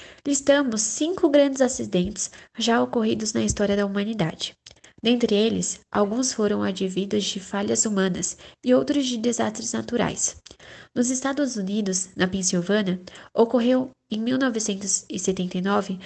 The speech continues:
uma falha na usina que impediu o resfriamento normal de um reator, cujo centro começou a derreter.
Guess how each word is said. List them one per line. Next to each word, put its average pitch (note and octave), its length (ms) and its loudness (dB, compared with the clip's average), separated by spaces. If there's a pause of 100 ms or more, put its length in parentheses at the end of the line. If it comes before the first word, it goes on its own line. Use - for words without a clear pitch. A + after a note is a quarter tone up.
(200)
uma C4 280 0
falha G#3 500 -2 (240)
na A#3 120 2
usina B3+ 360 2
que B3+ 160 -4
impediu A#3+ 360 2
o - 20 2
resfriamento A#3 760 0
normal G#3 380 0
de G#3 100 -4
um G#3+ 60 0
reator, G#3 480 0 (400)
cujo D#4 280 4
centro B3 420 2
começou A3+ 440 0
a G#3+ 60 0
derreter. A#3 520 -2